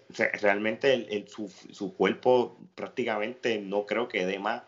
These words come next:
Este, pero sí, este, yo, yo lo hubiera, como hemos hablado entre,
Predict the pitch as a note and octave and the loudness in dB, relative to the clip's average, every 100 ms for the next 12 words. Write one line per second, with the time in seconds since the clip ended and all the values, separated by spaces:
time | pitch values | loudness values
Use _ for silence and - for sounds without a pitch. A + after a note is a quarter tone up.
0 | _ _ - - F#2 - G2 F#2+ F#2 F#2 | _ _ -10 -8 -8 -8 -4 0 2 2
1 | F#2 G#2 G2+ C3+ F#3+ B2 A#2 - G#2+ B2 | 2 0 2 0 -2 -2 -6 -6 -2 0
2 | C3+ A#2+ C#3+ F3 E3 D#3+ E3 - C3 B2 | 0 4 4 4 0 -2 -4 -4 -8 -6
3 | B2 C#3+ D3+ D3 D3 C#3 C3+ | -6 -6 -4 -4 -6 -8 -8